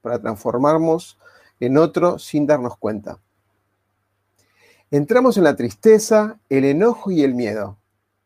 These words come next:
dejando de ser nosotros mismos para ser esa emoción. Pero no nos damos cuenta de esa transformación. Conversar y accionar en esa emoción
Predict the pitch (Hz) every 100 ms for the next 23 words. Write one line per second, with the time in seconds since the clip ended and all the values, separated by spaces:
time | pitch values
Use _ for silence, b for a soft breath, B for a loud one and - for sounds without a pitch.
0 | _ _ _ _ _ - 131 180 175 170
1 | 147 - 196 196 180 160 175 165 143 190
2 | 208 208 151 - 196 190 - - 254 277
3 | - 233 240 _ 139 139 123 - 127 110
4 | 110 101 _ _ _ _ _ _ _ _
5 | _ _ 135 151 170 175 165 - 165 127
6 | 117 107 110 _ - 131 131 117 123 117
7 | 127 123 120 123 110 101 _ _ _ _
8 | _ _ _ _ _ _ _ _ _ -
9 | B B B 160 156 156 226 226 208 -
10 | 165 170 170 160 160 165 147 143 202 208
11 | 233